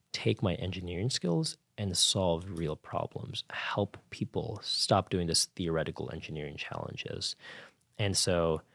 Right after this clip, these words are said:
coming into university and towards the latter half of high school, that's what I began to do, primarily through Firebot, right? I found a real issue in my community,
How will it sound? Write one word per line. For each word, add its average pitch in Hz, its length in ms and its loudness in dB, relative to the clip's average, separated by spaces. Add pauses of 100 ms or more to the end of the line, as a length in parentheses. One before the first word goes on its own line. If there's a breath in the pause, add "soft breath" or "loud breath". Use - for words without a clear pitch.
(720)
coming 147 300 6
into 127 180 2
university 98 680 2
and 78 220 -2
towards 87 260 -2
the 90 60 0
latter 82 200 2
half 87 180 -6
of - 80 -10
high 123 180 0
school, - 420 0 (200)
that's 87 260 0
what 85 80 -2
I - 20 -2
began - 320 -6
to - 120 -10
do, 101 360 2 (240)
primarily 85 420 -2
through - 200 -8
Firebot, - 560 -4 (240)
right? 80 180 -4
I 90 120 -2
found 98 320 0
a 82 60 0
real 82 420 0
issue - 280 -2
in 85 80 -4
my 73 140 -4
community, 90 580 -2